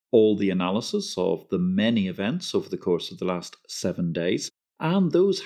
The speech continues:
happenings and analysis thereof, can be found in Exchange Invest's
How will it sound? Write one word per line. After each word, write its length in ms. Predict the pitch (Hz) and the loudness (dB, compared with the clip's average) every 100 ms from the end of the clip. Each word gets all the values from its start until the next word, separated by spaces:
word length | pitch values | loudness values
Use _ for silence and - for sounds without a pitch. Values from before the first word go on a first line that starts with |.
| - | -4
happenings 540 | 170 170 175 170 170 | -4 -2 -2 -2 -2
and 140 | 156 147 | -2 0
analysis 680 | 123 123 127 123 - 113 - | 2 2 0 -2 -2 -2 -2
thereof, 560 | 101 101 107 - - - | -2 -2 -4 -6 -14 -8
can 240 | - 117 110 | 0 4 4
be 140 | 117 | 2
found 480 | - 139 127 120 117 | 2 2 2 4 4
in 100 | 104 | 2
Exchange 500 | - - 147 156 147 | 0 0 0 0 -2
Invest's 640 | 156 151 151 - - - | -4 -2 -4 -6 -12 -14